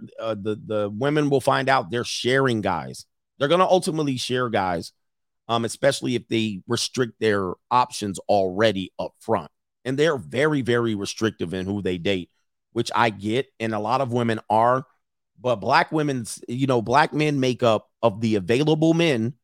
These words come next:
there's twelve out of one hundred. That's just on the face. That's not even considering what the person looks like, their education background, and their thug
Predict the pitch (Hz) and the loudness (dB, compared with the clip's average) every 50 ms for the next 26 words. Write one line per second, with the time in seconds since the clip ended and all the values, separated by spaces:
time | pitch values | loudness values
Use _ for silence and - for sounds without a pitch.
0 | _ _ _ _ _ _ _ _ _ _ _ _ _ _ _ _ _ _ _ _ | _ _ _ _ _ _ _ _ _ _ _ _ _ _ _ _ _ _ _ _
1 | _ 110 131 123 113 - - - - 156 156 165 170 156 160 156 156 151 143 135 | _ 0 0 0 0 0 -6 -2 4 6 8 8 8 6 6 4 6 4 4 4
2 | 135 135 131 127 127 143 123 107 85 73 57 - _ _ _ _ _ _ _ _ | 2 2 2 4 6 6 4 4 2 -4 -12 -18 _ _ _ _ _ _ _ _
3 | _ _ _ _ _ _ _ _ _ _ _ _ _ _ _ _ - 135 156 175 | _ _ _ _ _ _ _ _ _ _ _ _ _ _ _ _ 0 2 2 2
4 | - - - 131 147 131 - - - 139 123 104 98 92 - - - - - 143 | 0 -2 -2 0 0 0 0 -2 -2 -2 -2 0 -2 -4 -6 -6 -4 2 2 2
5 | 143 - - - - - _ - 110 143 175 - - - 139 151 156 151 143 127 | 2 2 -6 -14 -16 -16 _ -2 0 0 0 0 -2 0 2 2 2 2 2 -2
6 | 120 - - 117 104 - - - 190 170 143 120 113 110 110 107 123 120 - - | -4 -6 -6 -8 -6 -4 4 4 4 4 4 0 -2 -2 -4 -2 -2 -4 -2 -4
7 | 101 - 139 143 135 - 123 104 110 147 175 - - - 165 165 165 - _ _ | -2 2 2 2 4 2 0 0 2 2 2 2 4 6 6 6 6 2 _ _
8 | _ _ _ - 120 120 - - 147 147 135 156 - 165 156 - - 143 143 135 | _ _ _ -2 -2 0 2 2 2 2 2 0 0 0 0 2 0 -2 2 4
9 | 139 147 143 - 131 139 135 139 139 143 131 - _ _ _ _ _ - - 139 | 4 4 4 2 2 2 4 4 2 2 0 -4 _ _ _ _ _ -2 2 2
10 | 131 120 117 113 113 113 117 117 110 110 - _ - 156 160 165 165 160 160 151 | 4 4 2 2 0 0 0 0 0 0 -2 _ 6 6 8 8 8 8 6 4
11 | - | 2